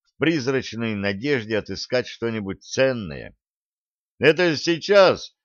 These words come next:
нас, следопытов, две тысячи, с отлаженной связью, договорами о сотрудничестве с ближайшими соседями, транспортной службой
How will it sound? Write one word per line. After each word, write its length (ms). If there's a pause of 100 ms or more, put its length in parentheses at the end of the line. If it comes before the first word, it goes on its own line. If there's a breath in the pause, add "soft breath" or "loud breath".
(160)
нас, 300
следопытов, 720
две 180
тысячи, 720 (300)
с 100
отлаженной 540
связью, 720 (400)
договорами 600
о 80
сотрудничестве 1200 (200)
с 100
ближайшими 720
соседями, 880 (560)
транспортной 640
службой 760